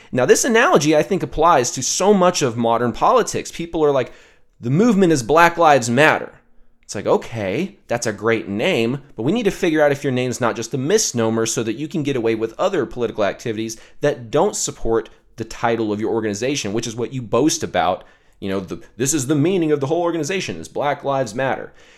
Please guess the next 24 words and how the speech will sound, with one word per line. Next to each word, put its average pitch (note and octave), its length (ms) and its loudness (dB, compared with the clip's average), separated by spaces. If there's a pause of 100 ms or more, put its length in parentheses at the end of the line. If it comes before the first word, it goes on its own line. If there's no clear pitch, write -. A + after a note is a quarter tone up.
(140)
And A#2+ 140 2
it's - 240 -2 (260)
really, D3+ 720 -2 (400)
the A#2 160 -2
evidence E3 340 0
has C3 120 -2
shown E3 300 2
it's B2 100 -4
Black D3 400 -2
Lives F3 320 -2
Matter D3 340 0
when B2+ 320 -4
I B2 220 -4
can B2 260 -8
use B2 280 -4
it C3 200 -4
as A2+ 200 -4
a G#2+ 60 -6
political B2+ 520 -4
weapon A#2+ 380 -2
to A2+ 120 -10
get A2 280 -4
votes. - 480 -6 (520)
Like, G#2+ 360 -2